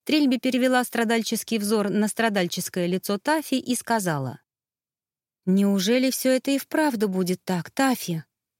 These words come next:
«О, Трильби, положение безнадёжное, и помочь ничем нельзя.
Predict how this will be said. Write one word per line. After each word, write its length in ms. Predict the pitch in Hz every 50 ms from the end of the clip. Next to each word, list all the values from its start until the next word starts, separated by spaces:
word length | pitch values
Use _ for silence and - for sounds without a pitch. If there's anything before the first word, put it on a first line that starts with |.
| _ _ _ _ _ _ _ _ _ _ _ _
«О, 240 | - 180 214 233 233
Трильби, 640 | - - 175 175 185 180 180 156 135 131 127 123 117 -
положение 640 | 147 156 180 196 220 262 311 339 320 277 269 254
безнадёжное, 840 | 226 233 214 208 214 208 202 185 190 180 156 135 135 127 123 127 131
и 240 | 135 151 170 190 202
помочь 480 | - - 294 311 330 339 320 285 -
ничем 460 | 254 247 254 226 - 247 233 214 196
нельзя. 480 | 185 180 170 156 143 147 135 113 131